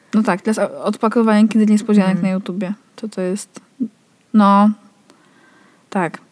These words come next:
Speaker 2: Nie widziałam tego, ale jestem za stara, żeby takie rzeczy oglądać.
Speaker 1: No, a właśnie na przykład mi się dlatego właśnie podobała Moana, bo ona w ogóle nie ma intencji romantycznych, męża nie szuka, nie potrzebuje, będzie szefem swojej wioski.
Speaker 2: Mhm.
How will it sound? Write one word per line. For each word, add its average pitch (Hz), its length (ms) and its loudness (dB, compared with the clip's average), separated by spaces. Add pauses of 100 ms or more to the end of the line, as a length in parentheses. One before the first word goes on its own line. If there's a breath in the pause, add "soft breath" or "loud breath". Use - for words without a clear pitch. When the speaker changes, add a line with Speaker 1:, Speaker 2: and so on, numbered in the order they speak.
(140)
Speaker 2:
Nie 175 120 -6
widziałam 156 400 -8
tego, 165 380 -10
ale 165 280 -10 (160)
jestem 175 360 -10
za 160 100 -14
stara, 147 320 -14
żeby 156 200 -18
takie - 240 -20
rzeczy - 200 -18
oglądać. - 560 -20 (160)
Speaker 1:
No, 196 200 -4
a - 40 -2
właśnie 247 200 0
na 285 40 4
przykład 277 180 4
mi 277 60 6
się 277 60 -4
dlatego 277 320 2
właśnie 285 200 0
podobała 262 380 2
Moana, 277 400 6
bo 233 160 2
ona 262 160 4
w 311 40 2
ogóle 294 200 4
nie 233 100 4
ma 214 120 2
intencji 226 400 2
romantycznych, 208 680 2
męża 262 280 6
nie 226 120 6
szuka, 208 240 -2
nie 240 120 4
potrzebuje, 208 520 0
będzie 254 260 4
szefem 226 280 0
swojej 208 300 2
wioski. 190 540 0
Speaker 2:
Mhm. 214 240 -2